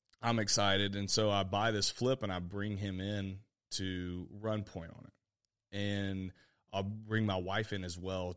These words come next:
to, to kinda run point on it. And I just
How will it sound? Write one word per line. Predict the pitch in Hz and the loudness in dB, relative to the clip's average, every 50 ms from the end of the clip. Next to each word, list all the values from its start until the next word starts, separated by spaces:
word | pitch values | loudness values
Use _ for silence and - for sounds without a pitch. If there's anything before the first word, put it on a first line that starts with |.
| - | -4
to, | - - 90 85 85 - | -4 -4 -4 -4 -4 -6
to | - - - | -6 -8 -6
kinda | - 92 92 90 | -4 -4 -4 -4
run | 90 87 87 90 | -6 -6 -8 -8
point | - - 90 90 | -10 -8 -8 -6
on | 90 87 87 | -6 -6 -6
it. | 87 - - _ _ _ _ _ _ _ _ _ _ _ - | -8 -10 -12 _ _ _ _ _ _ _ _ _ _ _ -6
And | 98 107 107 104 104 - - | -2 -2 0 0 0 -2 0
I | 90 98 107 110 120 | 2 4 4 4 4
just | 120 117 117 113 110 107 - - - - - | 2 2 2 2 4 2 2 2 0 -2 -4